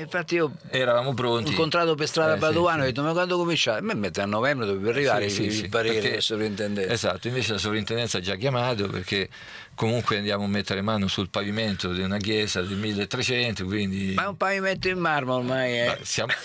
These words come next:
Speaker 2: eh, era quello che dicevamo
Speaker 1: <laughs> Eh.
Speaker 2: noi, un pavimento in marmo rifatto male
Speaker 1: No, basta.
Speaker 2: in tempi moderni.
Speaker 1: Mm. No, ma, eh, se c'è qualcuno, se no,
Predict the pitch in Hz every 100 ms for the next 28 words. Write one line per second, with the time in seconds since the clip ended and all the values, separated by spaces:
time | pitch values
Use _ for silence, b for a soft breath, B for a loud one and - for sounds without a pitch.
0 | - 127 - 131 139 131 156 143 113 117
1 | 113 107 120 139 156 151 120 110 - B
2 | B B 127 120 151 170 151 123 110 143
3 | 135 139 131 113 123 139 120 - 113 123
4 | 127 123 135 135 82 87 - 113 104 120
5 | 117 110 110 127 120 98 98 87 B B
6 | B B 90 87 - - - B B B
7 | 139 143 131 131 139 135 135 131 - 165
8 | 170 147 165 151 156 - 196 185 - 135
9 | 160 175 139